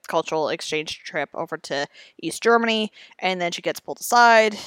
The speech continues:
because there's a bit of a trial of Munt, and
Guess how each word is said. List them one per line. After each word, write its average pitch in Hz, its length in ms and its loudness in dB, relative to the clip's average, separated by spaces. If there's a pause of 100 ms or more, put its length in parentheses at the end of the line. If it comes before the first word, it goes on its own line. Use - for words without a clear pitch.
(100)
because 170 460 -2
there's 165 200 0
a - 40 -16
bit 156 100 -4
of - 60 -10
a 147 60 -12
trial 220 520 6
of 165 200 0
Munt, 220 500 0 (580)
and 196 760 2